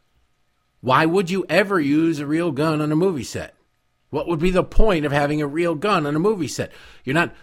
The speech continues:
showing the camera looking right up the barrel and there's the gun, the bullet sitting there. You could still get that shot if it's lit properly.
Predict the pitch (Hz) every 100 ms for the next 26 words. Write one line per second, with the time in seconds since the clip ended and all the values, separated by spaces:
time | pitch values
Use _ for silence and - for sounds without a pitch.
0 | - - 175 185 160 151 165 170 165 123
1 | 135 139 127 110 120 151 175 139 160 127
2 | 127 113 196 175 151 - - - 127 139
3 | 160 165 151 110 123 147 143 143 127 151
4 | 220 185 156 123 127 131 220 165 - 127
5 | 117 107 104 123 - _ _ _ _ _
6 | _ _ _ _ 151 151 147 - - 233
7 | 220 214 240 170 143 - - 196 208 170
8 | 123 107 - 92 101 160 - - 98 107
9 | 156